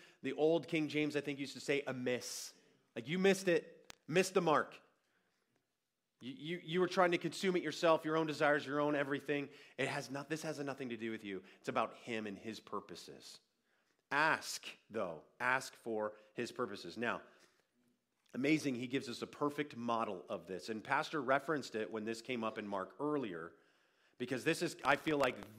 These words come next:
the passage to go to in answering the, the, the struggling thinker of, "But it says if I just ask anything that God gives it to me." There's a qualifier, and Jesus models this qualifier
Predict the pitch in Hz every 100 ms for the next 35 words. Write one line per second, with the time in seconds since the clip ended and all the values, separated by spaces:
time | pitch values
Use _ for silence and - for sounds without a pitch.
0 | 123 160 185 196 170 160 151 131 127 139
1 | 139 120 101 92 - - _ 123 123 -
2 | 156 160 - 123 123 117 107 101 - 110
3 | - - - 113 - - 160 160 170 165
4 | 151 - 156 143 113 113 - - - 185
5 | 185 190 - 202 208 165 156 170 175 170
6 | - 160 170 - 185 190 190 175 165 139
7 | 170 180 151 165 143 143 127 92 76 _
8 | _ _ - 120 110 135 - 151 160 156
9 | 135 113 113 123 139 131 123 120 156 165
10 | 123 104 - 117 110 113 104